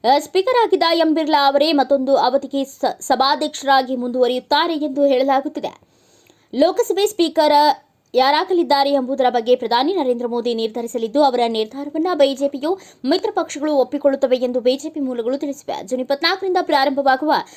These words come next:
ಹದಿನೆಂಟನೇ ಲೋಕಸಭೆಯ ಮೊದಲ ಅಧಿವೇಶನಕ್ಕೆ ಮುಂಚಿತವಾಗಿ ಸ್ಪೀಕರ್ ಆಯ್ಕೆ ಕುರಿತು ಎನ್ ಡಿ ಎ ಮಿತ್ರ ಪಕ್ಷಗಳ ನಿರ್ಣಾಯಕ ಸಭೆ ಈ ವಾರ ನಡೆಯಲಿದೆ ಎಂದು ತಿಳಿದುಬಂದಿದೆ.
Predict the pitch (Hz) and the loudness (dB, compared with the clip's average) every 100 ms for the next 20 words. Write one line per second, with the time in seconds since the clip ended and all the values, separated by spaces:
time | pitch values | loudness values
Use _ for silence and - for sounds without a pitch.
0 | - - 294 285 370 403 415 294 294 320 | -18 -4 -4 0 -2 -2 2 2 2 -4
1 | 277 277 254 247 233 226 269 302 285 262 | 0 0 0 0 0 0 -4 -6 -8 -6
2 | 269 247 240 240 220 214 254 320 - 269 | -4 -4 -6 -4 -2 0 -2 -4 -6 -6
3 | 254 196 240 277 302 277 - 277 226 220 | -2 -2 -2 -4 -6 -6 -4 -4 -2 -4
4 | 233 240 262 214 214 214 208 240 262 302 | -4 -4 -4 -4 -6 -6 -8 -2 0 2
5 | 240 202 214 214 214 202 311 302 175 156 | 0 -4 -4 -2 -4 -4 -2 -2 -4 -10
6 | _ _ _ _ - 262 320 349 381 403 | _ _ _ _ -8 0 2 2 2 2
7 | 285 285 262 262 254 285 302 240 202 151 | 2 2 2 0 0 -2 -4 -4 -6 -8